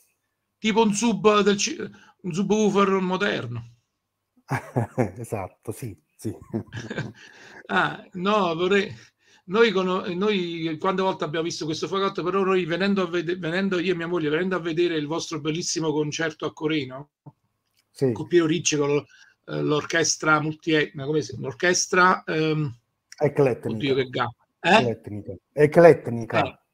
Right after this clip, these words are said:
Speaker 1: Eclettica. E praticamente vedemmo questo strumento e ci domandavamo io e mia moglie, quante volte, "Ma com-, che, come si chiamerà quel, quello strumento?" E poi quando ci hai detto fagotto, ci, ci siamo resi conto di come siamo ignoranti, nonostante da anni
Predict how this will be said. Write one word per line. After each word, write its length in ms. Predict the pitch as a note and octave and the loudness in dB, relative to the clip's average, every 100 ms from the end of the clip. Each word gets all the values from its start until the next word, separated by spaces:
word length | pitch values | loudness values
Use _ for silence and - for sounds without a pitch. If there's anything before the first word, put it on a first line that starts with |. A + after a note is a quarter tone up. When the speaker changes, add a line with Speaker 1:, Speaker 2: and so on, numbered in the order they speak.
| _ _ _ _ _ _ _ _ _ _ _ - D#3 | _ _ _ _ _ _ _ _ _ _ _ -8 -4
Speaker 1:
Eclettica. 520 | E3 F3 D#3 - E3 | 0 2 2 -2 -4
E 40 | D#3 | -2
praticamente 840 | E3 E3+ F3 F#3+ F#3 E3+ D#3 D#3 | -2 0 0 0 0 4 4 4
vedemmo 320 | D#3+ F3+ D#3 | 2 0 0
questo 240 | D#3 D#3 | -2 -4
strumento 540 | D#3 G#3 F3+ E3+ E3 C3+ | -4 -4 -2 -2 -2 -4
e 60 | |
ci 160 | A#2+ D#3+ | -4 -4
domandavamo 760 | D#3 D#3+ D#3 D#3+ E3+ D#3+ D3+ D3 | -2 0 0 2 2 0 -2 -2
io 120 | D#3+ | -2
e 40 | |
mia 160 | D3+ D3+ | -4 -4
moglie, 380 | D#3+ D3+ C#3+ C3+ - _ _ - - | -6 -4 -6 -8 -16 _ _ -20 -4
quante 220 | G3 F#3+ | 0 2
volte, 200 | F#3 F3+ F3 | 2 2 0
"Ma 140 | D#3+ E3 | 0 0
com-, 260 | G3+ G3+ - _ _ - | 2 2 -2 _ _ 2
che, 420 | A3 G3 G3 _ | 6 6 4 _
come 220 | - G#3+ G3 | -4 0 0
si 100 | E3+ | 0
chiamerà 440 | E3 D#3 D3+ C3+ | 0 2 2 0
quel, 420 | C3+ C3 C3 C3 | -2 -4 -6 -8
quello 180 | B2+ C3+ | -6 -6
strumento?" 460 | A#2 - C3+ B2+ E3+ | -6 -8 -8 -6 -4
E 40 | |
poi 140 | F3+ E3 | -2 0
quando 220 | D#3+ D#3+ | 0 0
ci 100 | F3+ | 2
hai 60 | |
detto 240 | F3 F3+ D3+ | 2 2 2
fagotto, 680 | F#3 D#3+ D#3+ - C#3 B2+ - - | 2 2 2 0 -4 -6 -10 -20
ci, 180 | - C#3 | -14 -12
ci 140 | A#2+ D3 | -6 -2
siamo 480 | D3 C#3+ C3+ C3+ | 0 0 -2 0
resi 260 | C#3 C#3+ E3+ | 0 -2 -2
conto 300 | D3+ E3 C#3+ | -2 -2 -2
di 100 | C#3 | -2
come 300 | C#3+ D3+ C#3+ | 0 0 0
siamo 240 | - D3+ - - | 0 -2 -4 -6
ignoranti, 540 | D3 D3 D3 D3+ C#3+ C#3 | -2 0 0 0 -2 -2
nonostante 460 | C#3 A#2 D3+ D3 | -4 0 0 2
da 180 | C#3 C#3 | 4 4
anni 280 | C#3+ C3+ | 4 0